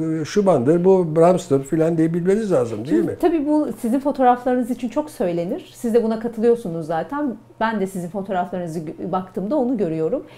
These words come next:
Speaker 2: Mimari, fotoğraflarınızda mimarinin dengesini çok iyi kuruyorsunuz. Ee, bunu zaten aslında sizin fotoğraflarınıza bakan herkes söylüyor. Bir insanın mekanla ilişkisi.
Speaker 1: Hı hı.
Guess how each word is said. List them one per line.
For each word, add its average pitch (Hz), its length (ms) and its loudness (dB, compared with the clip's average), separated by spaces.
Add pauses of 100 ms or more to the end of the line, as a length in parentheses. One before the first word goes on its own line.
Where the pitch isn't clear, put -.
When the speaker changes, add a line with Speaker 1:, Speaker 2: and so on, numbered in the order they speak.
(240)
Speaker 2:
Mimari, 262 800 4 (540)
fotoğraflarınızda 294 800 2
mimarinin 254 640 2
dengesini 240 440 4
çok - 240 -8
iyi 196 60 -6
kuruyorsunuz. 175 680 -8 (120)
Ee, 196 320 -2
bunu 285 140 2
zaten 311 440 0
aslında 254 360 0 (100)
sizin 220 240 -4
fotoğraflarınıza 208 680 0
bakan 214 220 0
herkes 214 340 -2
söylüyor. 170 440 0 (560)
Bir 294 120 4
insanın 370 340 2
mekanla 254 400 2
ilişkisi. 156 540 -4
Speaker 1:
Hı 90 40 -4
hı. 95 100 -6